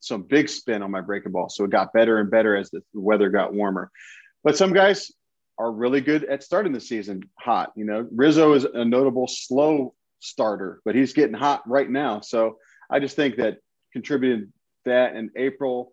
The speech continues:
with some conditions, they lucked out with the weather in Chicago, really, in the first week of April. They had some warm days. The wind was blowing out. Unfortunately, they didn't capitalize on those days.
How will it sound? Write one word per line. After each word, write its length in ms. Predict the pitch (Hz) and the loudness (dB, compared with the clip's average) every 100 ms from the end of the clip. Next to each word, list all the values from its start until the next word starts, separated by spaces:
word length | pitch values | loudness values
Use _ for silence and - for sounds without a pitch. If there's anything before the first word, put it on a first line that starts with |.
| _ 110 | _ -12
with 160 | 113 | -6
some 160 | - 143 | -2 -2
conditions, 400 | 131 127 131 123 | 2 2 2 2
they 120 | 135 | 4
lucked 260 | 151 143 143 | 4 4 2
out 160 | 123 | 0
with 100 | 107 | -4
the 60 | 98 | -6
weather 400 | 117 113 101 101 _ | -4 -4 -8 -14 _
in 100 | 107 | -20
Chicago, 400 | - 117 110 98 | -6 -2 0 0
really, 360 | 98 107 101 92 | -4 -4 -4 -6
in 100 | 98 | -10
the 60 | - | -8
first 200 | 107 98 - | -8 -6 -6
week 160 | 98 | -4
of 80 | 92 | -2
April. 360 | 101 - 90 - _ _ 135 | -4 -4 -8 -10 _ _ 0
They 60 | |
had 100 | 131 | 2
some 140 | 110 104 | 2 2
warm 200 | 123 107 | 2 4
days. 300 | 113 110 98 | 4 4 2
The 60 | |
wind 180 | 104 113 | 0 0
was 80 | 101 | -2
blowing 320 | 117 107 101 | -2 -2 -2
out. 180 | 107 - | -4 -4
Unfortunately, 520 | 107 123 110 - 107 | -8 -6 -6 -2 -2
they 120 | 101 107 | -2 -2
didn't 220 | 101 - | -4 0
capitalize 580 | 131 127 135 135 135 143 | 0 0 0 0 0 -6
on 100 | 139 | -8
those 160 | 139 - | -10 -6
days. 300 | 143 151 | -6 -6